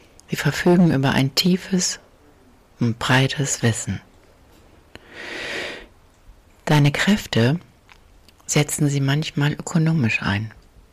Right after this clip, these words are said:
und sie neigen dazu, Unordnung und Chaos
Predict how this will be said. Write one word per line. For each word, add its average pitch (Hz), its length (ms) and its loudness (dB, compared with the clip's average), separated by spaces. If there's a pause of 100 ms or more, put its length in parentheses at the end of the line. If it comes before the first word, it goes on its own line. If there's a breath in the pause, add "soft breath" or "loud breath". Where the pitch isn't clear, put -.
(600)
und 127 100 0
sie 123 120 0
neigen 151 420 2
dazu, 151 560 0
Unordnung 156 680 0
und 151 220 -2
Chaos - 680 -6